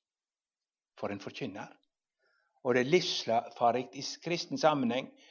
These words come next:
hvis det går sånn at jeg søker meg sjøl og lever meg sjøl. Den som vil berga sitt liv, skal miste det.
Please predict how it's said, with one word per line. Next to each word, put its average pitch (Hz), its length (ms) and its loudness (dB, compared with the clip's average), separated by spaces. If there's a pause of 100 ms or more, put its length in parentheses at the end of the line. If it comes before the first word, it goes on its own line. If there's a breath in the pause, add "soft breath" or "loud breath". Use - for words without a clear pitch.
(180 soft breath)
hvis 147 180 0
det 147 140 2
går 151 280 6
sånn 123 320 6 (640)
at 131 240 -2
jeg 117 240 -4 (800)
søker - 560 0
meg 113 160 0
sjøl 131 360 4 (120)
og 117 160 2
lever 117 320 4
meg 107 160 -2
sjøl. 131 300 -2 (2250)
Den 131 200 4
som - 160 -4
vil 117 160 0
berga 117 400 2
sitt - 260 -10
liv, 135 220 -6
skal - 200 -8
miste 127 320 -6
det. 98 120 -14